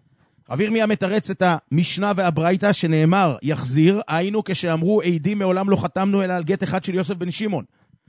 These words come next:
והחידוש הוא שלא חוששים שמא אירע שני גיטין ששמות הבעל והאישה ושמות העדים זהים. רב אשי מתרץ שמדובר שנתן שליח סימן מובהק שיש נקב בצד אות פלונית, ולכך מחזירים לו, אבל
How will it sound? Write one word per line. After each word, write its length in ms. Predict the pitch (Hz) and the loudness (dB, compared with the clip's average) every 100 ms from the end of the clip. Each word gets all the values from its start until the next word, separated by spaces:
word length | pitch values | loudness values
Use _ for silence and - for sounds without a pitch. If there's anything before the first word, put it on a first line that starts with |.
| - | -10
והחידוש 460 | 117 120 131 208 | -8 -2 0 0
הוא 60 | 190 | 0
שלא 200 | 196 196 | 0 2
חוששים 420 | 175 185 - 214 | 2 -2 -2 -4
שמא 260 | - 196 190 | -2 0 0
אירע 260 | 175 196 | 0 -2
שני 200 | - 190 | -2 -4
גיטין 360 | 175 175 208 208 | -4 -4 -2 -4
ששמות 400 | - 147 185 190 | -4 -6 -4 -2
הבעל 240 | 175 185 175 | -2 -2 0
והאישה 460 | 170 160 202 214 226 _ _ _ _ | -2 -2 0 0 -2 _ _ _ _
ושמות 520 | 104 135 - 202 226 208 | 0 2 2 2 2 2
העדים 600 | 196 185 165 233 185 202 _ _ _ _ | 2 4 4 4 4 0 _ _ _ _
זהים. 560 | 117 127 185 175 135 90 - _ _ _ - | -4 -2 0 0 0 -4 -14 _ _ _ -12
רב 160 | 110 | 0
אשי 180 | 202 - | 0 2
מתרץ 420 | 208 196 185 208 | -2 -2 -2 -2
שמדובר 520 | - 190 170 160 202 196 | 0 2 2 2 0 -2
שנתן 540 | 202 170 - 202 202 - _ | 0 0 0 -2 -4 -6 _
שליח 480 | - 190 180 220 170 | -6 -4 -2 -2 -2
סימן 300 | - 175 196 | -2 -2 0
מובהק 380 | 190 165 190 - | 2 2 0 0
שיש 260 | 180 185 | -4 -6
נקב 220 | 185 196 175 | -6 -8 -6
בצד 320 | 156 190 170 | -4 -4 -2
אות 180 | 180 - | -2 0
פלונית, 440 | 165 160 196 - - _ _ _ _ - | 0 2 0 -6 -18 _ _ _ _ -4
ולכך 340 | 147 175 202 | -2 0 0
מחזירים 480 | 202 160 160 202 208 | 0 -4 -4 -4 -2
לו, 120 | 139 - | -2 -4
אבל 260 | 113 120 | -6 -6